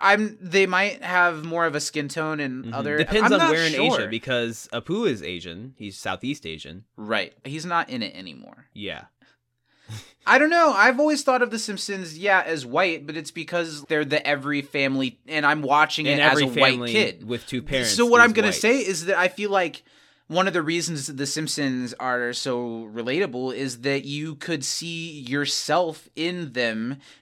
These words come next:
Speaker 1: because they aren't white or black. They're yellow cartoon characters.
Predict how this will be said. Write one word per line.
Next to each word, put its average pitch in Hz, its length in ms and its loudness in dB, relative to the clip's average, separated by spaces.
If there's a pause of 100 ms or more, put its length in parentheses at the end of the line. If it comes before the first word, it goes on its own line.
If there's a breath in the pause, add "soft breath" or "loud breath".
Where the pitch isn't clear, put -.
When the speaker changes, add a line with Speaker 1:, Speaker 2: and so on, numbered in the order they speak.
Speaker 1:
because 139 420 -2
they 147 160 2
aren't 147 360 2
white 110 540 -4
or 107 180 -8
black. 98 540 -2
They're 113 280 -4 (300)
yellow 117 500 -2
cartoon 123 560 -6
characters. 98 840 -6